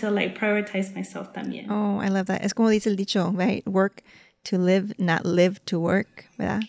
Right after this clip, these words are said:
Speaker 2: Estamos
Speaker 1: Right,
Speaker 2: aquí para,
Speaker 1: yes.
Speaker 2: trabajamos porque tenemos que trabajar, pero no debemos vivir
Speaker 1: Right.
Speaker 2: para trabajar, right?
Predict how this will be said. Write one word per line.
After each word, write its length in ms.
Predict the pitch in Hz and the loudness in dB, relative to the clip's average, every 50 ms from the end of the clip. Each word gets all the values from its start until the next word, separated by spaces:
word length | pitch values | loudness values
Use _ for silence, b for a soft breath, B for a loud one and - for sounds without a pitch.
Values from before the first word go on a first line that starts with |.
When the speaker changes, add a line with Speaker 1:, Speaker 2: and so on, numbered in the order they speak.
| - - | -6 -6
Speaker 2:
Estamos 440 | 208 196 196 196 202 180 185 196 190 | -4 -2 0 2 2 2 2 2 2
Speaker 1:
Right, 40 | 190 | 0
Speaker 2:
aquí 140 | 190 196 185 | 0 -2 0
para, 400 | - 196 190 190 185 180 180 180 | 0 2 2 4 2 2 0 -2
Speaker 1:
yes. 80 | - - - - _ _ | -4 -10 -18 -20 _ _
Speaker 2:
trabajamos 360 | - - 180 175 220 220 254 | 0 0 2 2 4 2 4
porque 160 | - 254 226 254 | 4 2 2 4
tenemos 260 | 202 190 196 208 - | 2 2 2 2 2
que 80 | 226 | 2
trabajar, 420 | 202 185 175 170 - - 202 247 202 - - _ _ - | 2 2 2 2 4 2 2 2 0 -6 -16 _ _ -4
pero 140 | - 190 | -2 0
no 80 | - 220 | 2 4
debemos 280 | 208 208 214 214 208 - | 6 6 6 6 4 4
vivir 180 | 202 185 180 | 2 0 2
Speaker 1:
Right. 240 | 208 202 208 202 202 | 4 4 6 6 6
Speaker 2:
para 140 | 202 - - | 2 2 0
trabajar, 500 | - 170 170 185 185 - 185 170 175 202 196 | 0 0 0 0 0 0 2 2 2 0 0
right? 260 | 208 175 185 202 269 | 0 0 0 0 -2